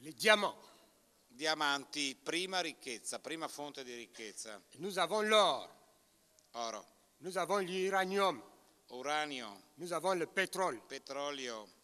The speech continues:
Speaker 1: Nous avons le mercure.
Speaker 2: Mercurio.
Speaker 1: Nous avons le cuivre.
Speaker 2: Rame.
Speaker 1: Mais malheureusement, toutes ces richesses ne sont pas exploitées à part le diamant et l'or.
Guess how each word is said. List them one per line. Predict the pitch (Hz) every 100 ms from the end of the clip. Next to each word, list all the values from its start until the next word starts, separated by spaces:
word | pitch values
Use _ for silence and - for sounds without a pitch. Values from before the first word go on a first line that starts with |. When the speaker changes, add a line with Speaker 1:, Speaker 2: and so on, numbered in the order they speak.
| -
Speaker 1:
Nous | 147 196
avons | 185 170
le | 208 165
mercure. | 160 185 - 214 160 104 - -
Speaker 2:
Mercurio. | 135 151 - 165 165 147 120 101 95
Speaker 1:
Nous | 196
avons | 185 185
le | 214 175 -
cuivre. | - 285 240 127 - -
Speaker 2:
Rame. | 120 143 156 147 117 95 - _ _ _ _ _ _ 127
Speaker 1:
Mais | 151
malheureusement, | 151 185 202 190 151 185 196 208 - _ _ _ _ _ -
toutes | 233
ces | - 214
richesses | 185 170 196 202 156
ne |
sont | 139 185
pas | 180 175
exploitées | 139 - - 156 - 185 196
à | 143
part | 127 170 165
le | 139
diamant | - 151 143 190 185
et | 147
l'or. | 135 151 123